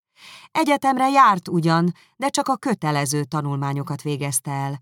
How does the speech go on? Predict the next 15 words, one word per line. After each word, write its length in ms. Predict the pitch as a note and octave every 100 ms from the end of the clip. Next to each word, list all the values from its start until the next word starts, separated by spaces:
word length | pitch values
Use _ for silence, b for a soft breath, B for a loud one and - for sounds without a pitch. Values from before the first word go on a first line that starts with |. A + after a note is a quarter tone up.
| _ _
s 80 | -
nem 180 | D#4+ E4
kötött 320 | - B3 A3+
semmiféle 680 | - E3+ C#3+ C#3+ C3 C#3 C#3
hasznos 520 | C3 C3+ B2 C#3+ B2+
ismerettséget. 1080 | D3+ D#3 C#3+ C3+ B2+ - - - D#3 - _ _ _ _ _ _ b b b -
A 60 |
kemény 520 | F#3 C4 D4 C#4 B3+ B3+
apai 440 | F3+ - G3+ G3+
kéz 380 | - A3 A3 G#3
eredetileg 720 | - F3 E3+ F3 G3 F#3 F#3
igen 240 | G#3 G#3
alázatos 680 | G#3 A3 D#3+ D3 D3 D3+ -
modorra 500 | D#3+ D3 D3 D3 D3
szoktatta, 680 | - E3 - D#3+ - D#3+